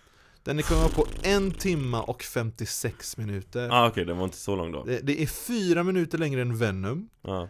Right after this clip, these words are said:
Speaker 1: Nitton minuter längre än Venom, Let There Be Carnage och tolv minuter längre än Morbius.
Speaker 2: Du, <laughs> jag ska också säga då att, eh, det är rimligt att den blir längre.
Speaker 1: För att det
Speaker 2: För
Speaker 1: är
Speaker 2: att, för att det är fem <laughs> karaktärer, tror jag,
Speaker 1: det är
Speaker 2: eller vad
Speaker 1: fem
Speaker 2: är det?
Speaker 1: kar-,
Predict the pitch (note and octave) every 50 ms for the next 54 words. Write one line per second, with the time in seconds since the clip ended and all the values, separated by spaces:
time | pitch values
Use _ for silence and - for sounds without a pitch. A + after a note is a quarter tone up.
0 | - - B2+ C#3 E3+ A#3+ - - _ _ _ - E3+ G#3 C4+ D4+ B3 - - C#3
1 | A#2+ A2 G#2 G2 G2+ G2 G2 G2 G2 - A2 G#2+ G#2+ G2+ G#2 A#2 A#2 G2+ G2 G#2+
2 | C3+ E3+ F3+ E3 D3 A#2 - - A2 G#2+ G#2 - - A2+ G2 G2 F#2+ A2+ C3 -
3 | - - - - - _ _ _ _ - - - D3+ D#3 D3 C3+ B2 A#2 G#2+ A2
4 | A#2 A2+ A2 G#2+ G2+ F#2 - G2 G2 G2 F#2+ F#2+ G2+ F#2+ G2 G2 G2 G2 G2+ F#2
5 | - G#2 G#2 G#2+ G2+ - - - - - - - - - C3 B2+ C3 - - -
6 | - - - - - - - - - - - - - - - - _ _ _ _
7 | _ _ - C3+ C#3+ C#3 A#2 - - - A2 A2+ B2+ C3 B2 B2+ - A2+ G#2+ G#2
8 | G#2 G#2+ - - - - - A#2+ A2+ G#2 A2+ B2+ A2 F#2 F2 E2 - - - _
9 | _ - C#2 E2+ E2+ E2 D#2+ D#2 D2+ C#2 - - - - G#2 G#2+ G#2+ A2 A2+ B2+
10 | D3+ C#3 G#2+ G#2+ A#2 C3+ D3+ D#3 D#3+ D#3 C#3 G#2+ F#2 F2+ F2 E2+ E2 D#2+ D#2+ E2
11 | F2+ G#2 B2+ B2 - _ _ _ _ _ _ _ _ _ _ - - _ _ _
12 | _ - - - - G#2 G2+ G#2 G2+ G2+ - - - - - - A#2 - - -
13 | - - - - - - - D#3+ - C#3+ B2 A#2 D3+ C3+ - - - A#2 G#2+ G#2
14 | - - G#2+ F2+ F2+ G2+ A#2+ C3 - F#2+ F2 F2 F2 F#2+ - D3+ C#3 G#2 F#2 F2+
15 | D#2+ G#2+ A#2 A#2+